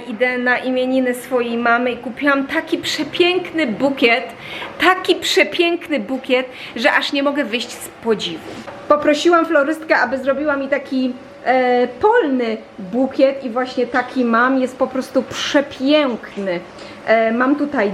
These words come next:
dalię, mam tutaj zaftran, mam tutaj dużo zielonego czegoś, to są podobno słoneczniki. No przepiękny jest ten bukiet, aż chętnie zostawiłabym go dla siebie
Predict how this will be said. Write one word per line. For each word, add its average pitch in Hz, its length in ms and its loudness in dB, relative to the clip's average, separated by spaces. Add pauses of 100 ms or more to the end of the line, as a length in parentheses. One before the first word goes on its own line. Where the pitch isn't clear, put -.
dalię, 262 760 4
mam 240 220 -2
tutaj 233 460 -2 (100)
zaftran, 254 800 0 (240)
mam 247 180 4
tutaj 262 300 4
dużo 269 400 2
zielonego 262 680 4 (220)
czegoś, 269 840 2 (120)
to 302 100 4
są 294 200 0
podobno 254 520 2 (180)
słoneczniki. 262 1500 2 (260)
No 262 140 4
przepiękny 349 1040 0
jest 320 280 2
ten 262 240 4
bukiet, 262 540 2 (300)
aż 302 80 -2
chętnie 320 480 0
zostawiłabym 226 720 -2
go 208 100 -4
dla 202 200 0
siebie 208 920 2